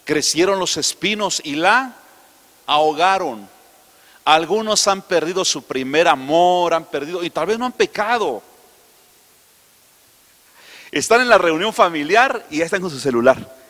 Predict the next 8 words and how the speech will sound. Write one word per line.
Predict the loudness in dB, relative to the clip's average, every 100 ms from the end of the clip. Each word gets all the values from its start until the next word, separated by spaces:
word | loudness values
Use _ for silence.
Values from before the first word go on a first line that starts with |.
| -20 -20 -12
Permítame. | -10 -8 -10 -10 -14 _ _ _ _
¿Sí? | -10 -10 -12 -14
¿Ah? | -14 _ _ _ _ -20 -20 _
¿A | -18
cómo | -12 -10
tenés | -8 -8
la | -4
papa? | -4 -4